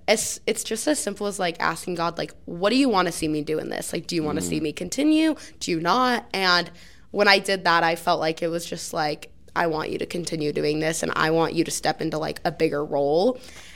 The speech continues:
Speaker 1: And so, yeah, when my coach came to me and asked me to be the chaplain, I was like, "I'd love to. Like, I think that'd be so fun."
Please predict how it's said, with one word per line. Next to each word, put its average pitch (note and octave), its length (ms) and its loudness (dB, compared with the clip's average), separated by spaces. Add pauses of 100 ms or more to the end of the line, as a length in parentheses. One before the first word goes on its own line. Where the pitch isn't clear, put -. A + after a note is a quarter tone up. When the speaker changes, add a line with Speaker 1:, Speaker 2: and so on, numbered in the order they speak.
(180)
Speaker 1:
And G3 160 2
so, D#3+ 640 2 (120)
yeah, A#3 240 4
when F#3 140 0
my F3+ 120 2
coach G3 240 -4
came F3+ 200 -6
to A3+ 60 -8
me G#3+ 160 -4
and E3 80 -4
asked D#3+ 260 -6
me F3 60 -6
to E3+ 80 -8
be E3 140 -8
the E3 100 -10
chaplain, E3+ 500 -2
I D#3+ 80 -2
was E3 160 -6
like, - 200 -2
"I'd D#3+ 180 0
love D#3 300 -6
to. C#2 300 2
Like, F3 260 -2
I D3+ 120 0
think E3+ 200 -4
that'd E3 180 -4
be E3+ 80 -6
so D#3 360 -2
fun." D#3+ 560 -2